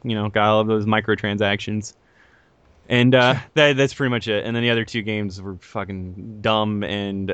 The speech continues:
Speaker 1: uh, a somewhat pretty cool Clash of the Champions clone. Or, yeah, Cla-, is it Clash of Champions? Clan of, Clan, Clash of Clans. There we go. See?
Speaker 2: Oh, yeah.
Speaker 1: Yeah, it's a Clash of Clans clone. But, um, fuck, what did I get my hands on?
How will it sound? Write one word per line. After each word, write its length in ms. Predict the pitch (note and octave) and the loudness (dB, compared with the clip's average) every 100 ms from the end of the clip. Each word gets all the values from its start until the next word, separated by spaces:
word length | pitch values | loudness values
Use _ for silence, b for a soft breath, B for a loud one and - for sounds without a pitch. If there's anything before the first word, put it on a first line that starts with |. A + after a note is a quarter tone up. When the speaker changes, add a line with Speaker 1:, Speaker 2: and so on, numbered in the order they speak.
| - | -6
Speaker 1:
uh, 200 | G2 G#2 - | -4 -4 -4
a 100 | A#2 | -8
somewhat 560 | - - A#2+ A2 G#2+ - _ _ _ _ - | -6 -2 2 4 2 0 _ _ _ _ -6
pretty 340 | A#2+ A2+ G2+ - | -2 -2 -4 -8
cool 400 | - A2 G#2 G2+ | -6 -2 0 -2
Clash 460 | - G#2+ G2+ - | 0 2 2 0
of 140 | G2+ F#2+ | -8 -8
the 80 | G#2 | -6
Champions 520 | G#2+ G2 G2+ G2+ - | -2 -2 -4 -6 -4
clone. 340 | A2 F#2+ G2 F#2+ - | -4 -4 -6 -8 -4
Or, 200 | G#2 F#2 _ - | -4 -6 _ -2
yeah, 180 | G#2 G2 | 0 0
Cla-, 260 | A#2+ G#2 - - | 0 0 -2 -6
is 160 | B2 | -4
it 60 | D#3 | -2
Clash 300 | - E3+ - | 0 0 -2
of 60 | F3 | -8
Champions? 340 | F3 E3+ - | -8 -8 -4
Clan 220 | - D3+ D3 | 0 2 2
of, 100 | C3+ b b b b - | -2 b b b b -4
Clan, 220 | F3 E3 | -2 0
Clash 260 | - F3 - | 4 2 2
of 60 | |
Clans. 600 | - D#3 A#2 G#2 - - - | -6 -4 -4 -8 -14 -20 -10
There 160 | A#2 | -6
we 60 | G#2 | -6
go. 220 | G2+ G#2 | -6 -8
See? 240 | - C3 B2 | -12 -18 -4
Speaker 2:
Oh, 40 | A2+ | 2
yeah. 460 | G#2 G#2 G2+ G#2+ G#2+ | 4 4 2 -2 -4
Speaker 1:
Yeah, 120 | A#2+ A#2+ | -2 -2
it's 140 | A#2+ | -4
a 40 | |
Clash 260 | - G2 - | -4 -4 -4
of 60 | - | -12
Clans 240 | - - | -20 -20
clone. 240 | - - - b b b _ | -20 -20 -20 b b b _
But, 320 | C3+ C3+ G2+ A#2+ | 2 4 4 2
um, 480 | B2+ A#2+ A2+ G#2 G#2 _ _ _ _ _ _ _ _ _ - | 2 2 0 -4 -10 _ _ _ _ _ _ _ _ _ -16
fuck, 320 | C#3 - C3+ | -16 -16 -20
what 160 | D3+ | -20
did 120 | - D3 | -14 -12
I 80 | B2 | -12
get 160 | C#3+ | -12
my 120 | A#2 A2+ | -10 -8
hands 280 | A#2 A2+ | -8 -6
on? 280 | G#2 F#2 G2+ | -6 -8 -10